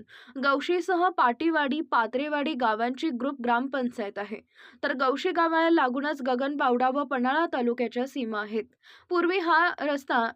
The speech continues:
कच्चा प्रकारचा होता, मात्र दोन ते तीन वर्षापूर्वी शासनानं जनतेच्या मागणीचा विचार करून सदर रस्त्याचं रुंदीकरण करून डांबरीकरण केल्यानं हा रस्ता धामणी खोऱ्यातील जनतेबरोबर गगनबावडा आणि कोकणाकडे जाणाऱ्या हजारो पर्यटकांना सोयीचा ठरू लागला असल्यानं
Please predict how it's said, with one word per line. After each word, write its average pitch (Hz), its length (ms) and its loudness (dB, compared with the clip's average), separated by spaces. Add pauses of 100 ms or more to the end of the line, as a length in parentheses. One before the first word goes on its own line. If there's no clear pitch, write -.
(120)
कच्चा 339 400 0
प्रकारचा 285 520 -2
होता, 247 300 -2 (300)
मात्र 330 320 0
दोन 320 280 -2
ते 370 80 -2 (400)
तीन 311 200 -4
वर्षापूर्वी 330 720 0
शासनानं 285 640 -2
जनतेच्या 269 440 -2
मागणीचा 277 540 -2
विचार 254 380 -2
करून 247 300 -2 (380)
सदर 339 280 2
रस्त्याचं 285 580 -2 (160)
रुंदीकरण 330 680 0
करून 320 320 0
डांबरीकरण 285 640 -2
केल्यानं 247 340 -2
हा 262 200 -2
रस्ता 240 420 -4 (340)
धामणी 311 420 2
खोऱ्यातील 339 500 2
जनतेबरोबर 277 760 0
गगनबावडा 302 680 0
आणि 277 260 -4
कोकणाकडे 269 680 -2
जाणाऱ्या 247 420 -2
हजारो 277 440 0
पर्यटकांना 254 760 -4
सोयीचा 285 520 -2
ठरू 262 280 -2
लागला 226 320 -2
असल्यानं 247 460 -4